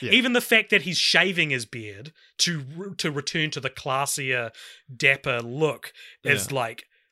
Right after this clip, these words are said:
Speaker 2: like, it's not just a, a meaningless symbol. It's like, "Oh, we're just back to normal now." Like, this started
Speaker 1: Yeah.
Speaker 2: out so interesting.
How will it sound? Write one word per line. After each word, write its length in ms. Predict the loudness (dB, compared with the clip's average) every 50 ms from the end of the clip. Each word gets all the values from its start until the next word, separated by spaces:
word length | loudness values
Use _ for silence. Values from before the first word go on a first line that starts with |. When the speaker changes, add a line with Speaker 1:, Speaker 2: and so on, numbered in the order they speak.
| _
Speaker 2:
like, 220 | 2 4 4 4 4
it's 160 | 2 0 2
not 220 | 2 2 2 2
just 200 | 0 -2 -2 0
a, 200 | 0 0 0 0 2
a 160 | 2 2 2
meaningless 560 | 2 0 -2 -2 0 0 -2 -4 -4 -4 -4 -2
symbol. 440 | 0 0 -2 -2 -2 -4 -4 -4
It's 180 | -2 -2 -2 -2
like, 260 | 0 -2 -2 -2 -4 -10 -20 -20 -20 -20 _ -8
"Oh, 240 | -6 -6 -6 -6
we're 200 | -8 -8 -10 -8
just 240 | -8 -8 -10 -10 -10
back 180 | -10 -12 -12 -12
to 100 | -14 -16 -16
normal 340 | -14 -14 -14 -14 -16 -18
now." 280 | -18 -20 -20 -20 -20 -20 _ -8
Like, 160 | -6 -6 -4 -4
this 140 | -2 -2
started 340 | 0 2 2 4 4 6 4
Speaker 1:
Yeah. 120 | 4 2 0
Speaker 2:
out 60 | -4
so 600 | -6 -6 -4 -4 -4 -2 -2 -2 -4 -4 -6 -8 -12 -16 -20 _ -10
interesting. 600 | -8 -8 -6 -6 -6 -6 -6 -4 -2 -4 -4 -4